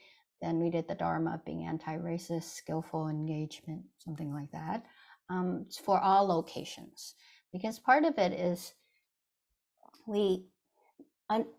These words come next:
the, the Eightfold Path supports different ways, like, so how did we learn speech? How did we, um, how can we relearn or recenter the way we, um, talk, for example?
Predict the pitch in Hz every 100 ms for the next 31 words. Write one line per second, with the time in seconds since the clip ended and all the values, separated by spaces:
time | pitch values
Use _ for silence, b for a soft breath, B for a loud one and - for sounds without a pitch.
0 | _ - 208 202 196 208 247 302 330 339
1 | 233 185 233 - - - 214 208 - 214
2 | 214 196 180 190 165 160 160 151 160 -
3 | 170 - 180 180 175 175 170 170 170 -
4 | - 180 160 - - - B B B _
5 | _ 170 170 175 165 170 165 165 160 156
6 | 160 160 165 170 165 160 165 160 175 180
7 | 165 160 156 151 175 170 160 165 170 185
8 | 170 180 185 165 160 160 160 160 165 160
9 | 160 156 - - 151 160 - 285 285 175
10 | 185 b b _ - 170 156 156 151 -
11 | 202 -